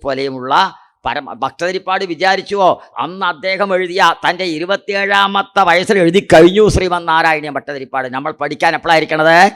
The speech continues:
അറുപത് വയസ്സ് കഴിഞ്ഞ ശേഷം. അറുപതാമത്തെ വയസ്സിൽ നാരായണീയൻ തുറന്നു, "സാന്ദ്ര, സാന്ദ്ര, സാന്ദ്ര." ഐ, ഇത് വരില്ല, അപ്പം അത് നമുക്ക് വേണ്ട, അത് മൂടി വെക്കലേ ഉള്ളിൽ.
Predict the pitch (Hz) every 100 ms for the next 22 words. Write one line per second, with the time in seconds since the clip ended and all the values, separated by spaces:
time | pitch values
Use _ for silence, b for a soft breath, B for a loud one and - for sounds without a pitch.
0 | B - 127 147 143 131 127 123 113 117
1 | 113 117 123 131 - _ _ _ _ b
2 | - 151 196 196 196 196 185 196 208 180
3 | 180 202 202 196 185 170 175 156 123 113
4 | 123 113 110 104 104 101 107 110 113 -
5 | 104 107 107 101 107 104 110 110 120 117
6 | 110 - 95 110 113 107 107 110 - 110
7 | 113 123 151 160 151 160 139 147 156 147
8 | 127 147 135 127 139 127 123 127 127 127
9 | - 127 110 107